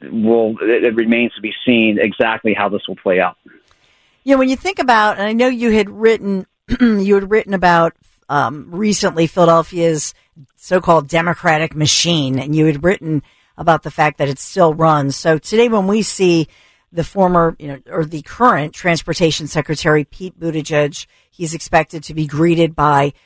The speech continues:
Speaker 2: Mayor Jim Kenney and other dignitaries here in the city of Philadelphia, and then state dignitaries as well, septa, et cetera. But tell me a little bit about, as you look into the, the so-called, you know, Democrat machine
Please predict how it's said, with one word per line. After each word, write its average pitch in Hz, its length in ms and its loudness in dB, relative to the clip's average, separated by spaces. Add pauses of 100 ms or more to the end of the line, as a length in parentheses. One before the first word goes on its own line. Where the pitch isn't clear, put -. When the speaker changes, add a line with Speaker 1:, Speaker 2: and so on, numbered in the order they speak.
(260)
Speaker 2:
Mayor 165 320 2
Jim 175 300 -2
Kenney 180 460 -2
and 147 100 0
other 160 160 2
dignitaries 151 880 2
here 165 280 2
in 156 200 -2
the 143 80 2
city 185 320 0
of 160 80 0
Philadelphia, 147 760 0 (300)
and 160 140 0
then 156 160 0
state 165 420 -2
dignitaries 143 800 -2
as 143 120 -8
well, 147 240 2
septa, 139 380 -4
et 127 180 0
cetera. 147 560 -2 (440)
But 175 160 0 (440)
tell 294 220 0
me 415 120 -2
a 233 60 2
little 208 280 2
bit 160 360 0
about, 160 460 2 (240)
as 165 240 -8
you 180 80 -6
look 190 320 2
into 165 580 2 (240)
the, 156 360 0
the 160 100 -6
so-called, 165 640 2
you 151 80 -8
know, 143 180 -4 (260)
Democrat 180 680 0
machine 160 580 0